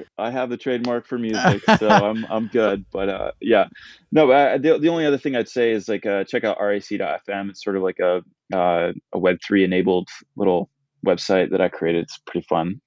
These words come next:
Speaker 1: It looks like a little, uh, O S. We call it R A C O S. So check it out.
Speaker 2: We will. We will.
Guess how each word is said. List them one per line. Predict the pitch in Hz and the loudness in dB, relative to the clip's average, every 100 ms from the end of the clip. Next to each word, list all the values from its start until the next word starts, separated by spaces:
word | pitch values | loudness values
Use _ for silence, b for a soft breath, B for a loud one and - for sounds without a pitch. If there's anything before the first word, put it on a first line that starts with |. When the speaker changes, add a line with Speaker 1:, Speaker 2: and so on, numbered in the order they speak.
| - | 2
Speaker 1:
It | |
looks | 104 104 | 2 4
like | 107 | 4
a | 98 | 6
little, | 101 98 95 | 6 8 6
uh, | 95 92 92 92 117 | 6 4 4 2 0
O | 104 95 | 4 6
S. | 92 95 - - _ | 6 2 -6 -20 _
We | 107 | -2
call | - 107 | 2 4
it | - | 6
R | 101 | 4
A | 92 | 4
C | - 95 | 0 0
O | 85 | 2
S. | 90 - - - | 2 -2 -14 -16
So | - 87 | -2 -2
check | 87 - | 0 2
it | 85 | 2
out. | 82 - _ _ _ _ _ _ _ _ _ _ _ - | 2 -4 _ _ _ _ _ _ _ _ _ _ _ -10
Speaker 2:
We | 139 147 | -4 -2
will. | 143 151 139 95 | 0 0 0 -4
We | 110 123 | -8 -4
will. | 127 143 104 101 | -2 -2 -2 -6